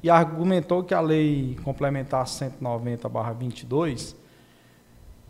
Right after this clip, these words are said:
deveria respeitar o prazo de noventa dias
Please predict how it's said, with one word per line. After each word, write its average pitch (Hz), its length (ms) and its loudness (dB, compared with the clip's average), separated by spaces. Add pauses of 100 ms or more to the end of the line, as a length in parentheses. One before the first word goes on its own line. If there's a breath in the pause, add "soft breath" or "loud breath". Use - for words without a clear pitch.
(540)
deveria 165 460 2
respeitar 180 580 0
o 170 100 -2
prazo 156 360 0
de 151 60 -2
noventa 156 520 0
dias 156 460 -4